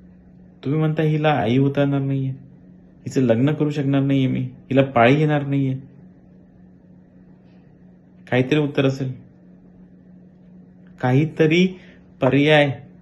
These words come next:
शोधा डॉक्टर, ह्याच्यातून मुक्त करा. डॉक्टरांच्या लँग्वेजमध्ये ह्याला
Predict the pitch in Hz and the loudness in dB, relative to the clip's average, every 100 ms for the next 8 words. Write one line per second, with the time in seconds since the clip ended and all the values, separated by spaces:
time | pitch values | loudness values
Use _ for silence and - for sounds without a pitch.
0 | - - 123 123 120 104 92 92 95 - | -20 -10 -4 0 2 0 -4 -8 -8 -10
1 | - - - - - - - 98 117 110 | -20 -20 -20 -20 -20 -20 -14 -8 -6 -4
2 | 104 101 - 98 90 87 - - - - | -6 -8 -8 -6 -6 -10 -20 -20 -20 -20
3 | - - - - - - - - - - | -20 -20 -20 -20 -20 -20 -20 -20 -20 -20
4 | - - - - - - - - - - | -20 -20 -20 -20 -20 -20 -20 -20 -20 -14
5 | 101 107 - - 113 113 107 98 101 101 | -4 -4 -2 -2 -4 -2 -2 -2 -2 -2
6 | 101 98 101 101 95 92 | -2 -4 -4 -4 -4 -6